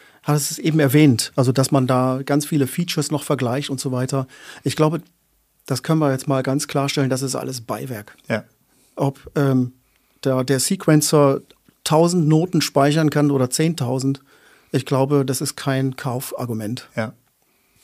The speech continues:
Speaker 2: Also, äh, eins muss auch klar sein, wir leben immer mehr in einer, in einer softwarebasierten Welt. Also du kannst heute auch, so wie wir es ja jetzt hier mit den Instrumenten machen, einen, einen, einen Klangerzeuger aus dem Computer oder aus dem
Speaker 1: Mhm.
Speaker 2: iPad anschließen.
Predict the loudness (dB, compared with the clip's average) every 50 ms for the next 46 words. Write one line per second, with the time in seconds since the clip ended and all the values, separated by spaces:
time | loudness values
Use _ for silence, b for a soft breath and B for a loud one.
0 | b b b b b b b -2 -2 0 0 -2 -2 -2 0 0 0 0 0 0
1 | 0 2 2 2 2 2 2 4 4 2 2 2 2 2 4 4 4 4 4 4
2 | 4 4 2 0 0 0 0 0 0 0 0 -2 -2 -2 0 2 2 2 4 2
3 | 2 2 2 2 0 0 -2 -2 -2 -2 -2 -2 0 0 0 0 0 0 0 0
4 | 2 2 0 0 0 -2 -2 0 0 -2 0 0 0 0 0 -2 -6 -6 -6 -6
5 | -6 -2 0 0 0 -2 0 0 0 2 2 2 2 4 4 2 0 -2 B B
6 | B B B B B B -6 -6 -4 -4 -2 0 2 2 2 4 2 2 2 2
7 | 0 2 2 2 2 0 0 0 0 0 -2 0 0 2 2 0 0 2 2 2
8 | 2 2 -2 -2 -2 -2 -2 -4 -4 -4 -4 -4 -4 -4 -6 B B B B B
9 | -6 -6 -4 0 0 0 2 2 0 0 2 4 4 4 6 6 4 4 4 2
10 | -2 -4 -2 -2 -2 0 0 0 2 4 4 4 6 4 4 2 4 4 4 4
11 | 4 2 2 2 0 2 2 2 2 2 2 0 2 2 0 0 0 2 0 0
12 | 0 2 0 -2 -2